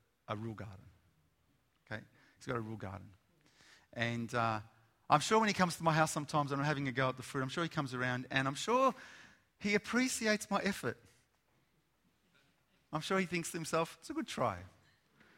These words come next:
But I reckon he looks at his garden and thinks to himself, "Now that's a garden, though." Because your garden, and I, I don't think he does this in any, any crude way. I think he looks at my garden and thinks, "It'll feed a few."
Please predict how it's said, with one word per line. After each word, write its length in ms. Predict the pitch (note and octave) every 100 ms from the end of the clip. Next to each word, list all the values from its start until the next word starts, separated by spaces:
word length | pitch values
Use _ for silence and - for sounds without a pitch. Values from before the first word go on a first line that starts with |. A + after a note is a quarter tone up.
| - - _ _ _ _ _ _ _ _ -
But 120 | G#3
I 80 | B3
reckon 320 | C#4+ C#4 B3+
he 80 | A3+
looks 260 | G3+ G#3+ G#3+
at 60 |
his 180 | G#3 G3+
garden 300 | G#3 F3+ E3+
and 40 |
thinks 220 | - F#3 -
to 100 | F3
himself, 460 | E3 E3 D#3 -
"Now 80 | C3
that's 260 | C#3 D#3 C3
a 40 |
garden, 320 | A#2 G#2 G2
though." 80 | F2+ F2+ G#2 - _ - - - - - - - _ _ _ _ _ _ _
Because 500 | C#3+ D#3+ D3+ C3+ - - _ _ _ _ -
your 160 | E3
garden, 480 | F3 F#3 F3+ F3+ F#3
and 100 | D3+
I, 140 | E3+ -
I 40 | F#3
don't 160 | A3
think 120 | F#3
he 40 | D#3+
does 160 | E3+
this 160 | C#3+ -
in 80 | D#3
any, 340 | D3+ C#3+ B2 C3+
any 160 | C3
crude 520 | A2 - D#3+ G3 A3+ B2+
way. 400 | F#2+ E2 C#3 A#3 - - -
I 60 | D#3+
think 120 | F3
he 60 | E3+
looks 220 | D#3+ E3
at 80 | E3
my 180 | D#3+
garden 200 | D#3+ D#3
and 80 | D3+
thinks, 340 | D#3+ D#3 - - G4
"It'll 160 | F4
feed 260 | C#4 - C#3
a 40 |
few." 280 | - A2 G2